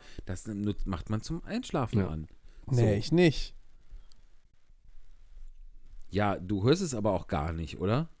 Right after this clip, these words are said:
Speaker 3: Ja, uns, die,
Speaker 1: Hörst
Speaker 3: uns
Speaker 1: du was zum Einschlafen?
Speaker 3: Nee, zum Einschlafen höre ich nix.
Speaker 1: Und sonst?
Speaker 2: Ich schon.
Speaker 3: Nee, ich find das irgendwie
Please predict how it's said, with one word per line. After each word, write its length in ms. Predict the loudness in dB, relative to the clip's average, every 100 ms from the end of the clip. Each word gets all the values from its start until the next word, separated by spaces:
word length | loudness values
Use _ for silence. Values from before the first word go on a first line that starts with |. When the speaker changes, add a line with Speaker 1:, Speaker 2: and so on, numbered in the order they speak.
| -16 -14 -10 0
Speaker 3:
Ja, 120 | 2
uns, 360 | 6 6 4 2
die, 100 | 4
Speaker 1:
Hörst 100 | 8
Speaker 3:
uns 240 | 10 10
Speaker 1:
du 100 | 8
was 180 | 4 2
zum 140 | 0
Einschlafen? 640 | 0 0 0 2 2 2 6
Speaker 3:
Nee, 120 | 6
zum 180 | 6 4
Einschlafen 400 | 4 8 8 10
höre 120 | 8
ich 140 | 8 4
nix. 500 | 2 2 -2 -6 -10 -16 -18 -20 -20 -20 _ -20 -20 -20 -20 -18 -20 -20 _ _ _ -18 -4
Speaker 1:
Und 140 | -2
sonst? 640 | 2 4 4 2 -2 -10 -20 -16 -14 -16 -16 -18 -20 -20 2
Speaker 2:
Ich 140 | 4 6
schon. 400 | 6 6 6 6
Speaker 3:
Nee, 280 | 8 8 8
ich 140 | 6
find 120 | 6
das 120 | 6
irgendwie 240 | 6 4